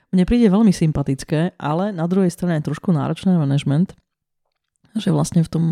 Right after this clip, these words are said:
systéme vnútri je taká flexibilita, že vlastne aj tá organizačná štruktúra nie je celkom organizačnou štruktúrou v tom zmysle,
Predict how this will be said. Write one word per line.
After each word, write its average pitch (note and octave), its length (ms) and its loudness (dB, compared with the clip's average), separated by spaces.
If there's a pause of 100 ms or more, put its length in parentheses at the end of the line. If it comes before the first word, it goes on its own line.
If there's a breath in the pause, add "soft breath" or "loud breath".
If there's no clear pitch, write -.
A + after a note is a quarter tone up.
(200)
systéme F#3+ 400 0
vnútri D#3+ 480 0
je C#3+ 80 -2
taká D3 240 -2
flexibilita, D#3 800 -4 (160)
že D#3 240 0
vlastne D3+ 320 -4 (480)
aj C#3+ 400 -6
tá C3+ 80 -4
organizačná F3 560 2
štruktúra F3 440 0
nie E3+ 200 4
je E3 160 -2
celkom D3 280 -4
organizačnou C#3+ 680 0
štruktúrou C#3 640 0
v - 80 -10
tom E3 160 2
zmysle, D3+ 480 -2